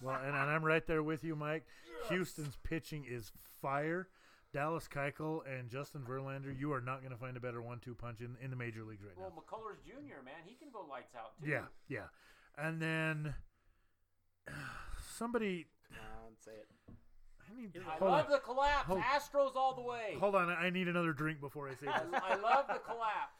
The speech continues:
Speaker 4: He needs some of that liquid courage just to say it.
Speaker 2: We just don't wanna admit
Speaker 1: I
Speaker 2: the
Speaker 1: hate
Speaker 2: Red
Speaker 1: it,
Speaker 2: Sox are good.
Speaker 1: but they are just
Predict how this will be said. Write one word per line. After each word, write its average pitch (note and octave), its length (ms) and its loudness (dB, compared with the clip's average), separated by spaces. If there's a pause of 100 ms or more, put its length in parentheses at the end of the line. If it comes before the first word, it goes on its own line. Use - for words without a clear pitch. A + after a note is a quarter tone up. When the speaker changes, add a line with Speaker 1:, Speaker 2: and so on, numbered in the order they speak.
Speaker 4:
He G3+ 100 -6
needs A3 220 -8
some B3 180 2
of A3+ 60 -2
that G#3 160 4
liquid F3 440 -2
courage D3 440 -2
just C#3 160 -6
to C#3 80 -6
say C#3 280 -2
it. A2+ 120 -10 (100)
Speaker 2:
We E3 80 -8
just G3 260 -10
don't F3 260 -8
wanna G3+ 240 -8
admit F#3+ 220 -8
Speaker 1:
I D3+ 60 4
Speaker 2:
the C#3+ 60 2
Speaker 1:
hate D#3+ 220 6
Speaker 2:
Red G3+ 100 6
Speaker 1:
it, - 40 -6
Speaker 2:
Sox F3+ 220 -8
are F3 60 -14
good. A3 180 -10 (680)
Speaker 1:
but D3+ 160 2
they D#3+ 160 2
are D3+ 180 0
just C#3 260 -6